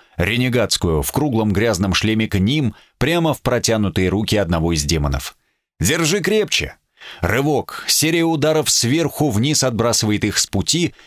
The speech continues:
и человек, не глядя, что с ними, некогда продвигается ещё на пару шагов вперёд, туда, где над заветной дверцей продолжает одобрительным зелёным светом, продолжал гореть индикатор шлюзовой камеры.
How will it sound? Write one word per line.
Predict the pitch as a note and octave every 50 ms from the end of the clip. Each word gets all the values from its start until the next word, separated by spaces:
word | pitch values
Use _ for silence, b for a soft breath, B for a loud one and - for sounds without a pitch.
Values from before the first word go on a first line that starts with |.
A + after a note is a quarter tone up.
| B B
и | - C3+
человек, | - - C3+ C3+ C3+ C3+ C#3+ D3 C#3+ -
не | A#2 A2+ B2 C3+ C3+
глядя, | B2+ C#3 C#3+ D3 D3 C#3+ C3 A2+ E2 F2 E2
что | - - - G#2+ G2+ F#2+
с | - - -
ними, | G#2+ A2 A#2 A2 A2 G#2+ G2 - b b b b b b
некогда | - F2+ G2+ A2+ B2 C3 B2+ A#2+ - A2 G2+ F#2+ -
продвигается | F#2+ - F#2 E2+ E2+ F2 E2 G2 G2 G2 - - - F#2+
ещё | F2+ F2+ F2+ F2 - - - A2+ A2+
на | A2 F#2 E2
пару | - F2 E2+ D#2
шагов | - - F2+ D#2+ D#2 E2+ D#2+ -
вперёд, | - - - F2 G2+ C#3 E3 D3 G2 - - _ _ _ _ _ _ _ _ _ _ _
туда, | - B2+ C3+ A#2+ G2 B2 D3 D#3 C#3
где | A#2 G2 C3 C#3
над | C3+ C3 A#2+
заветной | G2 A2+ G#2+ G2+ A2 G#2+ - G2+ F2+
дверцей | D2 D2+ D#2 F#2+ A#2+ A2+ G2 - - G#2+
продолжает | F#2 - G#2+ F2+ F2+ F#2 F#2 E2 D#2 G2+ G2+ G2+ - G2+
одобрительным | G2+ G2 A2 G#2+ F#2+ F#2+ B2 B2 - G2 F2+ F2 F2 E2 E2
зелёным | - F2 F2 F2 E2+ E2 D#2+ D#2
светом, | - - F#2+ G2 C3 D3+ D3 - C3+ C3 A2 - b b b b b b
продолжал | - - D#3+ D3 A2+ A2+ G2+ F#2+ F2 D2 C#2+ D#2+ G2+ A#2+ B2+ B2 B2 A#2
гореть | F#2 F#2 F2+ E2 D#2 D#2+ F#2 A2 G#2+ - - - _ _
индикатор | - G#2 G2+ F#2+ D#2 D#2+ D#2 D2+ - F#2 F#2+ F#2 F#2+ E2+
шлюзовой | - - - E2+ D#2+ E2 D2+ D#2+ E2+ E2+ E2+ D#2+
камеры. | - F2 D#2 D2 C#2+ C#2+ C#2+ C#2+ C#2 -